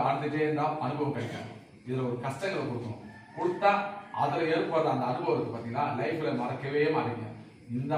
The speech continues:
மாதிரி ஒரு கட்டத்தை நாங்க அனுபவிக்கும் போது இந்த மாதிரிலாம் நாங்க பண்ணோம். இப்ப நாங்க அதுல இருந்து ரெக்டிஃபை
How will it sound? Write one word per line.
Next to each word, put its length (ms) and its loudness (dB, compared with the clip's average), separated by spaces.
மாதிரி 240 6
ஒரு 140 0
கட்டத்தை 360 -2
நாங்க 180 -2
அனுபவிக்கும் 420 -2
போது 180 -4
இந்த 160 -2
மாதிரிலாம் 360 -2
நாங்க 220 -2
பண்ணோம். 300 -4
இப்ப 300 0
நாங்க 180 2
அதுல 140 2
இருந்து 200 0
ரெக்டிஃபை 280 2